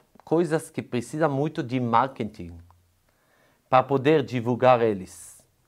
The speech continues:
para poder vender. Se tem um produto que você precisa de muito, muito, muito de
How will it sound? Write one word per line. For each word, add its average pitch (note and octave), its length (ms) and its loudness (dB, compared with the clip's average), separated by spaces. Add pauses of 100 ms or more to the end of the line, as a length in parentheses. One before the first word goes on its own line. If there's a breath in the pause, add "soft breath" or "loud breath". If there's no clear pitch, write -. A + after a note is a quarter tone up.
(280)
para A2+ 140 2
poder A#2+ 340 0
vender. G2+ 580 -4 (680)
Se - 180 -10
tem G#3 180 -2
um B3 140 -2
produto A2 580 -4 (280)
que C3+ 120 -8
você D3+ 400 -6
precisa E3+ 560 -6
de D3 180 -4
muito, F3 880 2
muito, E3 500 2
muito D#3+ 240 -4
de B2 280 -4